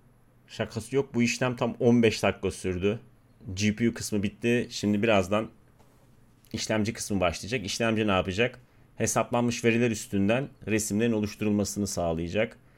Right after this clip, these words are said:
Şurada sekiz otuz ve altı altmış gibi iki tane değer görüyorsunuz. Kendi ekran kartınızın verilerini de yorumlar kısmında yazarsanız en azından performans değerlendirmesi yaparız. Hani sistem <laughs> bende mi yavaş,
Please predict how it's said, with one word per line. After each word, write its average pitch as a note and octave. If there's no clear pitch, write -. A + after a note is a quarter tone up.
Şurada E3
sekiz C#3
otuz D3+
ve C#3
altı B2+
altmış B2
gibi B2+
iki A#2+
tane A#2+
değer A#2
görüyorsunuz. G#2+
Kendi B2
ekran A#2+
kartınızın A#2+
verilerini B2
de A#2+
yorumlar A#2+
kısmında A#2+
yazarsanız B2
en B2
azından A#2+
performans A#2
değerlendirmesi A2+
yaparız. A2+
Hani G2+
sistem A#2+
<laughs> -
bende G#2+
mi A2+
yavaş, G#2+